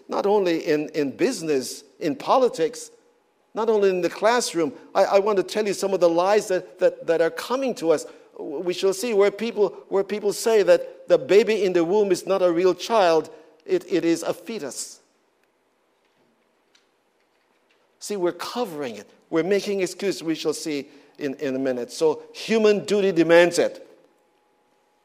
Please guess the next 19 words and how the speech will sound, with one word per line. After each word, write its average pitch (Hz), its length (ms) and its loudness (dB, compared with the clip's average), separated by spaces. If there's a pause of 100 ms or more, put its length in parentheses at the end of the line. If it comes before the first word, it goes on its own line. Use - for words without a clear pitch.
(360)
Secondly, 190 600 0 (760)
human 196 560 4
dignity 202 500 6
is 151 300 -4
defended 156 640 -2
by 135 180 4
it. - 320 -6 (1500)
Human 196 500 2
dignity 202 540 6
is 160 140 -2
defended 170 600 0
by 131 160 0
it. 101 300 -10 (1500)
In 196 140 2
the 180 80 2
twentieth 226 520 4
chapter 196 340 2
of 165 140 2
Genesis 185 720 2